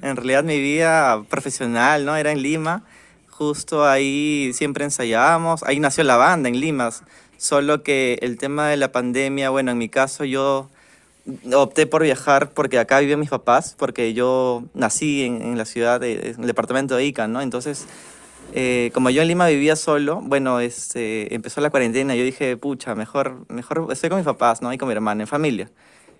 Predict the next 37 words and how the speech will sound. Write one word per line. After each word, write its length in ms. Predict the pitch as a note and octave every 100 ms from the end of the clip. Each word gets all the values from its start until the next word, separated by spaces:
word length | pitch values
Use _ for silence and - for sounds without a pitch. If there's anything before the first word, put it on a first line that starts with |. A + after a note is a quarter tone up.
| _
Y 140 | D3 D3
bueno, 340 | F#3+ E3+ C3+
hasta 240 | B2 -
ahora 760 | C3+ D3 D#3+ E3 C3 A2 F#2+ - - - B2 -
me 180 | C3
salieron, 800 | B2 B2 B2 C3+ C#3+ D3+ C#3+ C3+ - - -
me 120 | B2
salió 200 | B2+ B2+
trabajos 320 | C#3+ C#3+ E3
por 120 | D3
acá 380 | A#2+ C3+ C#3 F3+
y 220 | F3+ C#3+
en 80 | B2
realidad 240 | A2+ B2
he 40 | D3
decidido 360 | D#3+ C#3 C#3 D3+
quedarme, 380 | B2+ D3 C#3
pero 420 | A2 B2 A#2 A2 A2+ - _ _ _ _ -
apenas, 680 | A#2+ - D3+ D3+ D#3+ D#3+
lo, 280 | C#3+ C#3 C3
lo 240 | C3+ C3+
que 100 | C3
se 120 | C3+ C3+
piensa 280 | D3+ E3
es 60 | F3+
que 220 | - C#3+
apenas 460 | B2+ - D3 D#3 E3
las 120 | C3+
cosas 240 | - D3+
estén 220 | D3+ - D3+
un 60 |
poco 200 | D3+ D3+
mejor, 340 | D3+ B2+ D3 C#3
voy 240 | C3 C#3+
a 80 | D3
volver 440 | C3+ A#2+ B2 C3
para 500 | C3 C#3 A#2 G#2+ G2+